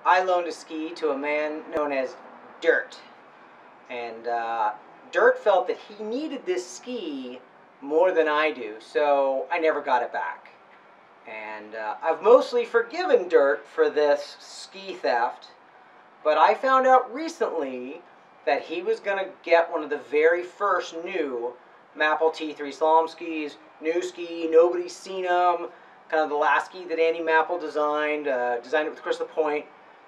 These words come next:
Exciting product, a lot of people wanna see it. So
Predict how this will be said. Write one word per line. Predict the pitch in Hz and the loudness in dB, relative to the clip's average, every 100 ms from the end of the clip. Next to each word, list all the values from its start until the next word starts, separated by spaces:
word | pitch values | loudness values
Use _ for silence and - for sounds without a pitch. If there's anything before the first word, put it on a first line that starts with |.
| - | -20
Exciting | - - 170 170 175 | -8 6 8 8 2
product, | - 160 156 151 | 6 8 8 4
a | 151 | 2
lot | 156 | 0
of | - | -2
people | 147 | -8
wanna | 135 127 | -8 -8
see | - 247 156 | -6 -4 -2
it. | - - - - - - | -4 -10 -20 -20 -20 -20
So | - 220 226 220 220 | -4 4 8 8 6